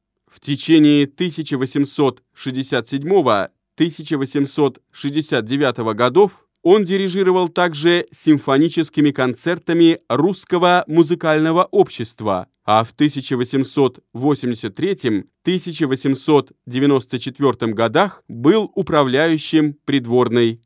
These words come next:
капеллой. Балакирев редактировал первое издание «Опер Глинки», совместно с Римским-Корсаковым и Лядовым и дирижировал этими операми в Праге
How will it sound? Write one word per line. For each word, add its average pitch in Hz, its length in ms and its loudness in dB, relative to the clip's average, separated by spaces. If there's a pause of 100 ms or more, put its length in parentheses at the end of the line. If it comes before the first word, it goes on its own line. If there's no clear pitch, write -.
капеллой. 107 720 -2 (500)
Балакирев 120 880 0 (120)
редактировал 160 760 0
первое 185 500 0
издание 170 840 0
«Опер 170 320 2
Глинки», 123 680 -2 (200)
совместно 127 880 -2
с - 160 -18
Римским-Корсаковым 120 1300 0 (120)
и 185 300 -6
Лядовым 107 720 -2 (140)
и 113 120 -2
дирижировал 185 800 0
этими 147 500 0
операми 185 480 2
в - 140 -4
Праге 110 580 0